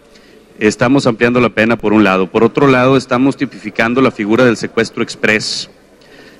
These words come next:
de hasta veinticuatro horas. Los famosos levantones, los famosos secuestro-, secuestros express,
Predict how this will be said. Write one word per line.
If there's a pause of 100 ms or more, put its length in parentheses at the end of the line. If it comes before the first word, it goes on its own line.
(160)
de
hasta
veinticuatro
horas. (220)
Los
famosos
levantones,
los
famosos
secuestro-,
secuestros
express,